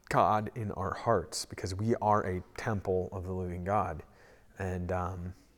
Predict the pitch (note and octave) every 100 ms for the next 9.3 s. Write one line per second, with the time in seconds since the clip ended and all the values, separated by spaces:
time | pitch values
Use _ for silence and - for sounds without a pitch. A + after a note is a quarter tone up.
0 | _ - G2+ F2 E2+ - - - - -
1 | - - _ F#2 F#2+ F#2+ A2 A2 A#2 B2
2 | B2+ A2 - G#2 - - F#2 E2 G2 -
3 | - - _ G2+ G2 G#2 A2+ - - -
4 | - F#2+ F2 E2+ E2 E2 E2 E2 D#2+ D#2
5 | E2 F2 F#2 - - - - - F2+ F#2+
6 | F#2+ G2+ G#2+ A2 A#2 B2 B2+ B2 D3 -
7 | - - - _ _ _ _ _ _ -
8 | B2 C3 B2 G#2 B2+ C3+ B2 B2 A#2 G#2+
9 | A2+ A2+